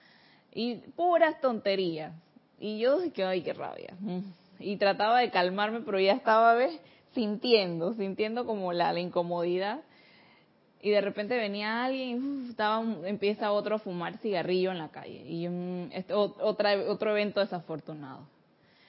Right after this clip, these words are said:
Y eran cositas así, pero es que uno, si no controlas,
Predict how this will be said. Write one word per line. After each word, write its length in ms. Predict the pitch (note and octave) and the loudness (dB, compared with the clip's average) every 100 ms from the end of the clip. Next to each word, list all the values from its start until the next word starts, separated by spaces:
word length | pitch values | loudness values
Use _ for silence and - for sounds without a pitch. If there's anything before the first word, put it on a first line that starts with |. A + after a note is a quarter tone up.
| _ _ _ _ | _ _ _ _
Y 220 | - A3+ A#3 | -2 2 2
eran 220 | B3+ C4 | 2 0
cositas 460 | A3 A3 G#3 B3 | -2 -2 -4 -4
así, 360 | G3 E3 E3+ D#3 | -6 -6 -4 -4
pero 180 | F3 F#3 | -2 -2
es 120 | F#3+ | -4
que 120 | G#3+ | -6
uno, 460 | B3 B3+ B3+ C4 - - _ _ _ _ - | -6 -6 -8 -10 -12 -18 _ _ _ _ -8
si 100 | G#3+ | -4
no 160 | A#3 C4 | -2 0
controlas, 720 | E4+ D#4+ D#4 B3 F3+ D#3+ | -2 2 4 6 6 4